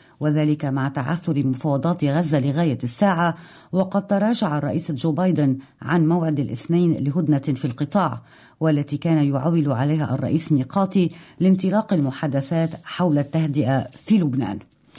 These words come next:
رئاسياً، الشغور على موعد مع تحرك سفراء الخماسية اليوم باتجاه السرايا، فيما كتلة الاعتدال الوطني تواصل تسويق مبادرتها ليشكل لقاؤها مع حزب الله الاثنين المقبل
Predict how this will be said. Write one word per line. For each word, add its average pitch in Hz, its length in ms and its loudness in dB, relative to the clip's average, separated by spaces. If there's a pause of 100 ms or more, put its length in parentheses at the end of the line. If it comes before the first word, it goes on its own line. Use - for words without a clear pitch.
(380)
رئاسياً، 240 760 2
الشغور 208 560 0
على 156 280 0
موعد 175 360 2
مع 147 260 4
تحرك 156 520 -4
سفراء 151 560 -2
الخماسية 143 720 2
اليوم 165 360 4
باتجاه 151 440 0
السرايا، 151 680 2 (340)
فيما 160 260 2
كتلة 165 380 -4
الاعتدال 147 520 0
الوطني 143 500 2
تواصل 156 560 0
تسويق 175 500 -2
مبادرتها 165 880 2 (380)
ليشكل 185 840 2
لقاؤها 160 440 2
مع 139 100 2
حزب 156 320 -2
الله 165 400 2
الاثنين 175 440 2
المقبل 160 500 2